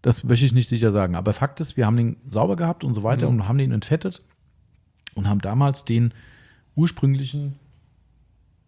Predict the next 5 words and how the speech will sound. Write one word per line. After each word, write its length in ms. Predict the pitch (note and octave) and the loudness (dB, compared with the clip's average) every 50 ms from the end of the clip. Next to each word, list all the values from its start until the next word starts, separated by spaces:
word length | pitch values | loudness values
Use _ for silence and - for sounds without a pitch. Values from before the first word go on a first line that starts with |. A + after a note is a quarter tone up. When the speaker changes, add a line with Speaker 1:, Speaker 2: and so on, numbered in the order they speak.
| _ _ _ _ _ _ _ _ _ _ _ _ _ _ _ _ _ _ _ _ _ _ _ _ | _ _ _ _ _ _ _ _ _ _ _ _ _ _ _ _ _ _ _ _ _ _ _ _
Speaker 1:
Spedition 460 | _ - - G2+ - - - A2 - | _ -20 -20 -20 -18 -18 -18 -16 -16
für 100 | - G#2+ | -14 -12
uns? 280 | B2+ D#3+ F#3+ - - | -10 -10 -12 -12 -14
Ja, 680 | - B2+ - - - - - - - - - - C3 - - _ - | -14 -14 -12 -14 -14 -14 -16 -16 -18 -18 -18 -18 -18 -18 -20 _ -18
okay, 300 | B2+ B2 B2 - - | -16 -16 -16 -16 -14